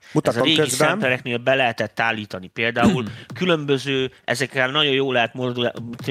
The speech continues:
Speaker 2: van különbség mondjuk egy orgona loopolása, vagy egy hegedű hang loopolása között.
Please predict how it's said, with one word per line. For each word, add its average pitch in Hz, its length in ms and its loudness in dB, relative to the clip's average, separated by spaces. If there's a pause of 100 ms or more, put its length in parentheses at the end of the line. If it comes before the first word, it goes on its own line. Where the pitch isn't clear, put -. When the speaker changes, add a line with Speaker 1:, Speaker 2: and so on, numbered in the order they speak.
(160)
Speaker 2:
van 147 200 0
különbség 123 440 -4
mondjuk 110 240 -8
egy 95 200 -8
orgona 123 560 2
loopolása, 135 1300 -2
vagy 120 160 -4
egy 98 140 -12
hegedű 127 460 -2
hang 117 300 -6
loopolása 104 560 -6
között. 92 360 -12